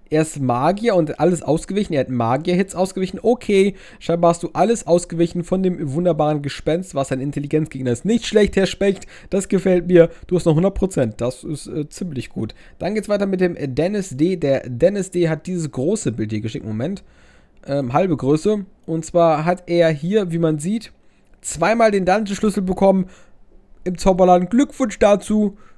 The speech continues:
Jetzt kannst du ihn einmal quasi benutzen und dann nochmal verkaufen. Oder gibt er auch wieder Gold? Ich weiß es grad gar nicht. Ich hab ihn bislang noch nicht zweimal gekauft, weil es gar nicht mal so sinnvoll ist. Dann der Hannes. Der Hannes,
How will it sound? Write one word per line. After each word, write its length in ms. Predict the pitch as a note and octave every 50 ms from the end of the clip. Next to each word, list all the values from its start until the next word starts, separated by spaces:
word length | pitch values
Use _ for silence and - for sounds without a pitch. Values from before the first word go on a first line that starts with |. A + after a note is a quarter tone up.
| - - - -
Jetzt 140 | F3 - -
kannst 200 | - F#3 F3+ -
du 40 | F#3+
ihn 80 | F#3
einmal 280 | - - E3+ E3+ E3+ E3
quasi 300 | - - E3 D#3+ D#3 D3+
benutzen 380 | D3 F3+ A3 B3 - - - G#3+
und 120 | F#3+ F3
dann 120 | D#3+ D#3
nochmal 240 | D#3+ D#3+ D#3+ D#3+ D#3
verkaufen. 500 | - F3+ - - E3+ C3+ A#2 - - A#2+
Oder 220 | A2+ A2 A#2 A#2 B2
gibt 180 | D3 D3 -
er 80 | D#3+ C#3+
auch 140 | C3 - -
wieder 160 | C#3+ C3+ B2
Gold? 200 | - D3 D#3+ D#3
Ich 140 | C#3 B2 A#2
weiß 140 | C#3 D#3+
es 80 | C#3+ A#2+
grad 160 | - A#2 A2
gar 160 | A2 A#2 A#2
nicht. 80 | B2 A#2+
Ich 40 | -
hab 120 | C#3 -
ihn 100 | C#3+ B2+
bislang 240 | B2+ A#2+ - B2+ B2+
noch 140 | B2+ B2+ A#2+
nicht 260 | D3+ F3 E3+ - -
zweimal 300 | - C#3+ C3+ C3 B2+ A#2+
gekauft, 400 | A#2+ A#2 - C3+ D#3+ F#3+ - - - - - - - - -
weil 160 | - C#3 C3+
es 80 | - -
gar 140 | C3+ C3+
nicht 100 | C#3 C3+
mal 160 | C3+ C3 C3+ C3
so 400 | C3 - - D#3 D#3 D3+ - C#3+
sinnvoll 540 | B2+ A#2 B2 B2 A#2 - - - B2+ -
ist. 200 | - B2+ A#2 - - - - - - -
Dann 280 | C3+ B2+ E3+ G#3 A#3 G#3
der 460 | - D#3+ D#3+ E3+ E3 D3+ C#3 - - -
Hannes. 420 | A#3+ B3 A3 D3+ B2 A#2 - -
Der 400 | C#3 C3+ C#3+ C#3 C3+ C3 C3 - - - - - -
Hannes, 640 | - F3 G#3 A#3 A#3+ A#3+ B3 A#3 - - - -